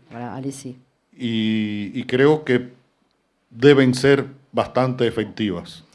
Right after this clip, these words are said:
Speaker 1: Et je pense que c'est des vaccins, euh, efficaces.
Speaker 2: Eh, Cuba
Speaker 1: Así es.
Speaker 2: tiene una, una experiencia en la fabricación de vacunas.
Speaker 1: Cuba a une certaine expérience dans la fabrication de, de ces vaccins, dans la création des vaccins.
Speaker 2: Eh, tiene una industria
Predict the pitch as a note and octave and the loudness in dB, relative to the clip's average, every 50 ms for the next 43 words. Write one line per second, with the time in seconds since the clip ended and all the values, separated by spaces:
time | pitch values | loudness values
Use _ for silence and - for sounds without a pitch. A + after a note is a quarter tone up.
0 | _ _ F#3 D3+ C#3+ D#3+ D#3+ D#3+ F3 G3+ G3+ - F3+ E3 - D#3+ D3+ D3 D3 D3 | _ _ -14 -12 -10 -8 -6 -4 -4 -4 -4 -6 -10 -8 -6 -4 -2 -2 -2 -2
1 | D3 - - F3 F3+ F3+ E3 D3+ C#3+ C#3+ C3+ C3 B2+ B2 B2+ B2 C3+ D3+ D3 - | -4 -6 -4 -2 -2 -2 0 0 0 0 -2 -2 -4 -4 -6 -6 -6 -6 -8 -10
2 | F3+ - D3 C3+ C3 - - - - _ _ _ _ _ _ - - G#2 G#2+ G#2+ | -8 -6 -6 -6 -6 -8 -14 -18 -20 _ _ _ _ _ _ -14 -10 -8 -6 -4
3 | G#2+ G#2+ G#2 G#2 G#2 G#2 - - B2 C3 C3+ C3 B2+ B2+ A#2 A#2+ A#2+ B2 B2 B2 | -4 -2 -2 -2 -2 -4 -4 -4 0 2 4 4 4 4 2 0 2 2 2 0
4 | A#2+ A#2+ A#2+ A#2+ A#2 A#2+ A#2 A2+ A2 G#2 A#2 A#2+ B2 A2+ - - A#2 A2 A2+ A#2 | 0 0 0 0 0 0 0 0 0 -2 -2 -2 -2 -4 -2 -2 -2 0 0 2
5 | B2 B2+ B2 B2+ - A#2 A#2 A2+ A2 G#2+ G#2 - A2 G#2 G#2 F#2+ G#2 G2 - - | 2 0 0 -2 -2 -2 -2 -2 -2 -4 -4 -4 -4 -4 -4 -6 -8 -8 -6 -4
6 | A#2 A2+ A#2 A#2+ A2+ A2+ A2 G#2 G#2 G#2 - - B2 C3+ C#3 C#3+ D#3 D3+ D3+ - | -4 -4 -2 -2 -2 -2 -2 0 -2 -2 -2 0 0 2 2 2 2 0 -4 -10
7 | - - _ _ _ _ _ _ _ - D#3+ C#3 D#3+ E3 E3 D#3+ D3+ D3 - D#3+ | -18 -20 _ _ _ _ _ _ _ -14 -8 -4 -2 -2 -2 -2 -4 -4 -8 -8
8 | - - D3+ D3 C#3+ D3 - - C#3+ C3+ C#3+ D3+ D#3+ F3+ F#3 F#3 - G3+ G3 G#3 | -8 -6 -6 -6 -6 -6 -10 -10 -10 -8 -6 -6 -6 -6 -8 -10 -10 -8 -8 -8
9 | G3+ E3 D3 D3 D3+ C#3+ C3+ C3 B2+ B2+ B2+ A2 A#2 B2+ - B2+ B2 C3+ B2 _ | -8 -8 -8 -8 -6 -6 -8 -8 -10 -12 -12 -14 -16 -18 -20 -20 -20 -20 -18 _
10 | D3 C3+ C3+ - D3 C#3 C3 C3 C3+ B2+ A#2+ B2+ B2+ A#2+ A#2+ - - - - C#3+ | -14 -14 -12 -10 -8 -8 -6 -6 -6 -8 -6 -8 -8 -10 -12 -16 -18 -14 -12 -10
11 | C3 B2+ B2+ C3 B2+ C3 - - D3 D#3+ F3+ D3 B2+ C#3 C#3 - C#3+ C#3 C3+ - | -8 -8 -8 -10 -10 -10 -8 -8 -6 -6 -6 -6 -6 -6 -6 -8 -8 -10 -10 -8
12 | D3 C#3+ C#3 C3 C3 B2+ B2+ A#2+ A#2 A2+ A2 A2 G#2+ G#2+ - A#2 A#2 A2+ A#2+ B2 | -8 -8 -8 -8 -6 -4 -2 0 0 2 2 0 -2 -2 -2 -2 0 2 2 4
13 | A#2+ A#2 A2+ - A#2+ A#2+ A#2 A#2+ A#2+ A#2 A2+ A2 A2+ A2 A2 G#2+ G#2+ G#2 G2+ A2+ | 2 2 2 0 2 2 4 4 4 4 4 2 2 2 0 0 0 0 2 2
14 | B2 A2 B2+ B2 - A#2+ A2+ A2+ A2+ A2 G#2+ G#2+ G#2 G#2 | 2 2 0 -2 -2 0 2 2 2 2 2 2 0 -2